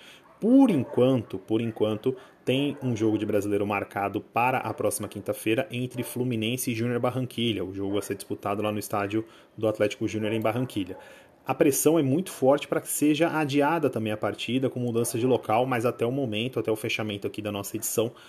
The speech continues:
a conmebol não se pronunciou. É uma, é uma medida um pouco menos cautelosa, né? Mas acredito que até amanhã, na parte da tarde, como o jogo é na quinta-feira,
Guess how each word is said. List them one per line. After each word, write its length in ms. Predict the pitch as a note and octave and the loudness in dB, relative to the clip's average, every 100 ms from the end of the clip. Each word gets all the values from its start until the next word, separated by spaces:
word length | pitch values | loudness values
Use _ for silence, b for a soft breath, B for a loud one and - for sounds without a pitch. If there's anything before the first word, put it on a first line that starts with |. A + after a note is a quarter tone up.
| B B | B B
a 140 | - A#2 | -8 -4
conmebol 460 | C3 B2 G#2+ B2+ | -2 0 4 4
não 100 | A#2+ | 4
se 160 | C3+ C3 | -2 -2
pronunciou. 640 | C#3+ C#3 C#3+ - B2+ G#2 B B B - | -2 -2 -2 2 4 4 B B B -8
É 140 | G#2+ | -4
uma, 460 | A#2 C3 C3+ C3 - | 0 2 2 2 -2
é 60 | A#2+ | -4
uma 160 | A#2 | -4
medida 260 | A#2 A2 C3+ | -2 -2 -2
um 60 | C3+ | -2
pouco 800 | - - F3+ F#3+ - G#3+ F#3+ B B - - | -4 2 2 2 -2 0 0 B B -16 -4
menos 280 | D#3+ D3+ - | 0 0 2
cautelosa, 840 | C#3 - E3 C3 B2 C3 C#3 F3 | 0 4 6 8 8 8 6 0
né? 280 | B2 A#2 D3+ - - | -2 -4 -4 -8 -10
Mas 380 | A#2 A#2+ B2 C3+ | -4 0 2 0
acredito 460 | C3+ B2 A#2+ C3+ | 2 0 0 -4
que 100 | C#3 | 0
até 180 | C3 - | 0 2
amanhã, 600 | D#3+ F3 C#3 A2+ D#3 D#3+ | 0 2 0 2 2 0
na 160 | A#2+ A2+ | -2 -2
parte 280 | A#2+ G#2+ A#2 | -2 0 -2
da 120 | A2+ | -2
tarde, 400 | - C3+ D#3 A#2 | 0 -2 -2 -4
como 160 | B2 | -2
o 40 | A2+ | 0
jogo 220 | G#2+ G#2+ | 2 2
é 60 | G#2+ | -2
na 80 | |
quinta-feira, 800 | - - F#3 F#3 G#2 - D#3 D3 | -4 -2 -2 0 -2 2 4 4